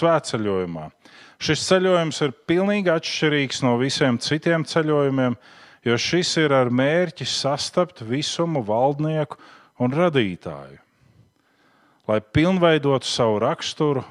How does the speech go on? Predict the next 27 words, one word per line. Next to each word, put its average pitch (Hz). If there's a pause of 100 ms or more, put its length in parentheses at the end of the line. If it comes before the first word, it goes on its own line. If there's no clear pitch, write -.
(100)
un 104
savu 107
ikdienu 135
veidot 120
viņam 104
tīkamu. 80 (1600)
Līdz 139
ar 151
ko 202
nav 180
iespējams, 180
ka 156
visi 170 (560)
ceļojumi 131
ir 123
vienādi, 123
ieskaitot 98
šo. 78 (1040)
Reizēm 147 (520)
es 120
esmu 123
dzirdējis 160
un 123
sastapies 147
ar 135
šo 139
informāciju. 131